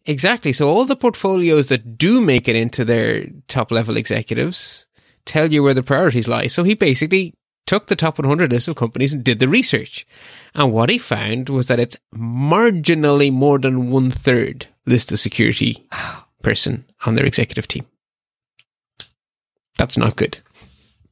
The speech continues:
Speaker 2: You would think
Speaker 1: Hopefully
Speaker 2: just
Speaker 1: after
Speaker 2: having
Speaker 1: the year
Speaker 2: G D P R responsibility would make you want somebody up there with you.
Speaker 1: Yeah, so I think G D P R is likely to start to nudge that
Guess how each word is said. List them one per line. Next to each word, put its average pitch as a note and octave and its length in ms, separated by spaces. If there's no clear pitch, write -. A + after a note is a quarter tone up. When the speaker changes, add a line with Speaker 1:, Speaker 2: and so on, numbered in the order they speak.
Speaker 2:
You B3+ 100
would G#4 120
think B3+ 200
Speaker 1:
Hopefully G3 200
Speaker 2:
just F3 60
Speaker 1:
after E3+ 120
Speaker 2:
having F3 240
Speaker 1:
the C#3+ 60
year E3+ 220
Speaker 2:
G E3 80
D C#3 60
P D#3 160
R D3 460
responsibility C3+ 920
would B2 220
make C3 220
you B2+ 80
want C#3 280
somebody C#3 360
up - 140
there C3 140
with C3+ 240
you. A#2+ 220
Speaker 1:
Yeah, G#3+ 640
so F#3+ 140
I F#3+ 60
think F#3+ 220
G B3 120
D B3+ 100
P G#3 120
R G#3+ 160
is E3+ 140
likely D#3 260
to C3+ 100
start C#3+ 220
to C#3+ 80
nudge C3 360
that B2 280